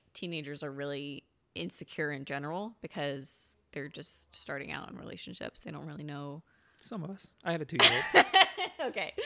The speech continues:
Speaker 2: If I was
Speaker 1: You're an outlier.
Speaker 2: seventeen and I cuddled, I had a
Speaker 1: Um,
Speaker 2: two-year-old, so that's true. It
Speaker 1: yeah.
Speaker 2: is different from my
Speaker 1: Yeah,
Speaker 2: point of
Speaker 1: you have a
Speaker 2: view.
Speaker 1: different perspective. But I think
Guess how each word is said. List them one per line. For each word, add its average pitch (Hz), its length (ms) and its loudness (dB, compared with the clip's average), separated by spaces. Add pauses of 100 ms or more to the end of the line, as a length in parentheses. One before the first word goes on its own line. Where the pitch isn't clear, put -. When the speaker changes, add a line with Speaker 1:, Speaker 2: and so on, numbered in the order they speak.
(460)
Speaker 2:
If 269 140 8
I 185 80 10
was 190 80 12
Speaker 1:
You're 247 120 12
an 185 60 10
outlier. 151 380 8
Speaker 2:
seventeen 131 200 0
and 127 120 4
I 120 160 2
cuddled, 117 360 2
I 123 140 8
had 123 120 6
a - 40 8
Speaker 1:
Um, 165 60 0
Speaker 2:
two-year-old, 117 440 -6
so 135 120 -2
that's 127 180 2
true. 107 300 -6
It 117 120 0
Speaker 1:
yeah. 135 140 8
Speaker 2:
is 135 120 6
different 117 340 0
from 110 160 -6
my 104 160 -2
Speaker 1:
Yeah, 110 140 4
Speaker 2:
point 147 80 -2
of 170 40 0
Speaker 1:
you 190 60 2
have 214 100 2
a 202 40 2
Speaker 2:
view. 190 40 0
Speaker 1:
different 180 260 -4
perspective. - 540 -8
But 190 140 6
I 202 80 4
think - 340 -4